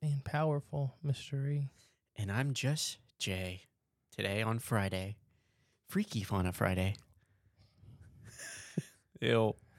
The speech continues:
Speaker 1: Ah.
Speaker 2: <laughs> So,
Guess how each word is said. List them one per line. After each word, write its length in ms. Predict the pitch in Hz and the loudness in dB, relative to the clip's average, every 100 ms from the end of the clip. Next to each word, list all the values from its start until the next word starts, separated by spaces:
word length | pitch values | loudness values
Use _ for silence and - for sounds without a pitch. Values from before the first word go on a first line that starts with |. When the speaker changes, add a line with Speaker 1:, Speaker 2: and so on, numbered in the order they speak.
| - - - - _ _ - - - - - _ _ _ _ - | -14 -14 -20 -20 _ _ -14 -14 -18 -20 -20 _ _ _ _ 0
Speaker 1:
Ah. 560 | 175 156 131 123 120 - | 4 6 6 2 -2 -6
Speaker 2:
<laughs> 40 | - - - _ _ _ _ _ - 180 - 170 - 170 202 185 | -20 -20 -20 _ _ _ _ _ 4 4 6 8 10 10 10 8
So, 320 | - 160 139 | 6 4 4